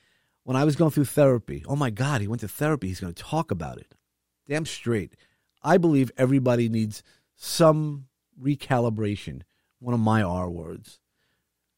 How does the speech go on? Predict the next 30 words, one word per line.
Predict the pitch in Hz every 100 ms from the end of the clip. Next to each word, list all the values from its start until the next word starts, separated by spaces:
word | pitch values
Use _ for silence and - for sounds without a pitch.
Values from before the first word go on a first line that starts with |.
| _ _ _
And | 127 120 117
when | 127
I | 135
was | 143 139
in | 190
therapy, | 202 - 143 131 113 101 92 _ _ _
my | - 123
therapist, | - 160 156 147 147 - - 113
Bill | 110 165
Souls, | - 180 139 85 - - - _ _ -
uh, | - 104 104 98 -
who, | 143 127 123 120 113 104 _ -
as | 131 135
you | 147
might | 147 151
have |
known, | 147 139 151
as | 117
one | 127
of | 131
the | 135
episodes, | 123 123 147 143 151 139
uh, | 131 127 - _ _
is | - 120
the | 123
Pied | 113 143 185 160
Piper | 190 208 202
of | 180
Havening, | 190 156 113 82 76 _ _ _ _
but, | 131 123